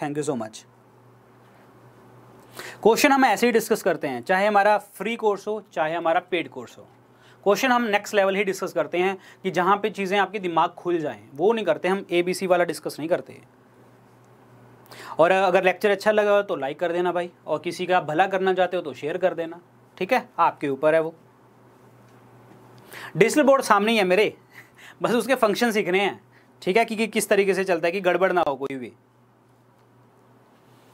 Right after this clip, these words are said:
हाँ, प्लस जो है एक चीज़ आपको बताता हूँ कि आज शाम वाली क्लास तो नहीं आएगी और कल सुबह नौ बजे वाली क्लास आएगी। ज़बरदस्त तरीके से वो क्लास हम डिस्कस करेंगे, हंड्रेड क्वेश्चन प्लस होंगे उसके अंदर।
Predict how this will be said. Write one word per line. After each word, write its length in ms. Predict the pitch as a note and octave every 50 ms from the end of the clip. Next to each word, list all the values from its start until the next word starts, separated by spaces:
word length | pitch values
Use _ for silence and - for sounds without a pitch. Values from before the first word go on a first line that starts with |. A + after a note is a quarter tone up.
| _ _ _ _ _ - - _ _ - - - - - - - - - - - - - - - - - - - - - -
हाँ, 360 | - G3+ G3 F3+ B2+ - - -
प्लस 300 | G#3+ A#3+ B3+ B3 - G3
जो 220 | F3 A#3 B3+ C4
है 220 | A3 A3 A3 A3
एक 120 | A3 A3 -
चीज़ 200 | - A#3 G#3 A3
आपको 200 | G#3 G#3 - G#3
बताता 280 | F3+ F#3 F3 E3 F#3+
हूँ 80 | G#3 G#3
कि 140 | G#3+ A3+ A#3
आज 200 | F3+ F#3 F#3+ F#3+
शाम 240 | F#3+ G3 F#3 F#3 F#3+
वाली 140 | G3 G3
क्लास 260 | F#3+ F#3+ F#3+ F#3 F#3 -
तो 60 | G#3+
नहीं 140 | G3+ F#3+ F#3
आएगी 320 | F3 E3+ E3 F3+ G#3+ A#3 - -
और 240 | F3 F#3 F3+ G3 F#3+
कल 220 | F#3+ G#3+ A3 A#3+
सुबह 300 | A3+ - F#3+ F3+ G#3 A3
नौ 240 | G#3 F#3 F3 F3+ F3+
बजे 160 | F3 F3 F3+
वाली 160 | F3+ F3+ F3
क्लास 260 | E3+ D#3 D#3+ E3+ E3+ E3+
आएगी। 300 | D#3 D3+ E3+ F#3+ F#3+ F#3+ - - - - _ _ C3
ज़बरदस्त 420 | B2 F#3+ F#3+ G#3 G#3+ A#3+ A3+ A#3 -
तरीके 260 | G3+ G3 G3 G3 F3+
से 100 | F#3+ G3
वो 80 | F#3
क्लास 280 | F3+ - E3+ E3 E3 F3
हम 120 | F#3 F3
डिस्कस 260 | D#3+ D3 - - D3 -
करेंगे, 280 | D#3 C3+ B2+ B2+ C3
हंड्रेड 340 | - E3+ F#3+ G3 G3 G#3 G3+
क्वेश्चन 360 | F#3+ - G3 F#3 - - G#3
प्लस 340 | F#3 - - A3 A3+ A3 -
होंगे 220 | G#3 F3+ D3 C3+ C3+
उसके 220 | A#2+ - - D#3+
अंदर। 180 | C3 A2+ G2+